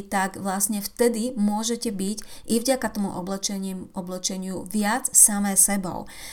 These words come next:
Môžete mať pocit atraktívnosti a vôbec nemusíte byť nápadné a už vôbec nevyzývavé. Môžete tak mať vďaka tomu pocit jedinečnosti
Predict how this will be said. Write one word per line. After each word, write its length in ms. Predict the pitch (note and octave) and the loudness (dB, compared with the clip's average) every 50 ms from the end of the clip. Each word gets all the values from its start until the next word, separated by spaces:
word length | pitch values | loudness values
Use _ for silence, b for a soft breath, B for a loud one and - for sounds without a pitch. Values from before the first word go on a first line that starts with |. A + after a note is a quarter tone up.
| B B | B B
Môžete 480 | - G3 G#3 G#3+ G#3+ B3 B3+ B3+ C4 | 0 2 2 4 4 4 4 4 4
mať 320 | A#3+ A3+ A3+ G#3+ G#3+ - - | 2 4 2 0 0 -2 -4
pocit 480 | - G#3+ G#3 G3+ - G#3+ G#3 G3+ - | -4 -4 0 2 2 2 2 0 -2
atraktívnosti 800 | - F#3+ F#3 F#3+ - D4+ D4+ D4+ A#3 G3+ G3 F#3 F#3+ F#3+ - G#3+ | 0 0 0 2 2 0 0 0 0 -2 0 0 0 0 0 0
a 160 | - - G3 F#3+ | -2 -2 0 2
vôbec 240 | A3 B3 B3 B3+ G#3 A3 | 4 4 6 4 4 4
nemusíte 420 | A3 G#3+ G#3+ A3 G#3+ A#3 - A#3 | 2 2 2 2 2 0 0 -4
byť 160 | G#3 A3 G3+ | -4 -2 -2
nápadné 680 | F#3+ G#3 G3+ G3 G#3+ - - C4+ A3 G#3+ G#3+ G#3 G3+ - - | 0 2 2 2 2 2 2 2 2 2 0 0 -2 -2 -2
a 80 | F#3+ | -2
už 220 | F3+ G3+ F#3+ F#3 F#3 | -2 -2 -2 -2 -2
vôbec 240 | G3 F#3+ F#3 F#3+ G3 | -2 -2 -2 0 0
nevyzývavé. 800 | G3+ G3 F#3+ F3+ G3 G#3 G3+ A#3 B3+ A#3 F#3+ E3 D3+ D#3 - - - B B B B B B B B | 0 0 -2 0 0 0 2 2 2 0 0 -2 -4 -6 -8 -8 -10 B B B B B B B B
Môžete 400 | G#3+ G#3+ A3 A3 B3+ B3 - B3 | 0 2 2 2 2 2 2 2
tak 160 | B3+ A#3 A3 G3 G#3+ | 2 2 0 2 0
mať 340 | G#3+ G#3 G#3 G#3 G3+ F#3+ G3 | 0 2 0 0 -2 -4 -4
vďaka 320 | G3 G3+ G#3 G3 - A3 | -2 -2 -2 -2 -4 -4
tomu 240 | - - G#3+ G#3 G#3 | -4 -2 -2 -2 -2
pocit 320 | G#3 A3 G#3 - A3 G3 | -2 -4 -4 -4 -4 -4
jedinečnosti 1040 | G3+ G#3 G#3+ G#3+ G3+ B3 C4 B3 F#3+ F3 - - F#3 E3+ F3 - - - - F#3+ F#3+ | -2 -2 -2 0 0 0 0 0 0 -2 -4 -4 -4 -4 -4 -4 -4 -4 -6 -10 -10